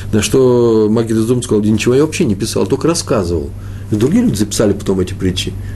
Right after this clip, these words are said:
а я ни-, ничего не записывал». Ему сказали: «Верно, ты их и не написал, их написал Раф Клюнгер, твой ученик. Но записаны они также и тебе в заслугу,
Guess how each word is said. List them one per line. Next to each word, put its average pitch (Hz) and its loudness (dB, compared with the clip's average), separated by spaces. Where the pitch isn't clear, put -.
а 110 2
я 110 4
ни-, 117 2
ничего 123 2
не 123 0
записывал». 107 -2
Ему 110 2
сказали: 104 2
«Верно, 101 2
ты 131 2
их 123 -2
и 120 2
не 120 2
написал, 104 0
их 98 -8
написал 107 0
Раф 104 0
Клюнгер, 107 0
твой 101 2
ученик. 95 -2
Но 113 2
записаны 113 0
они 110 2
также 120 2
и - -2
тебе 110 0
в 92 -2
заслугу, 87 0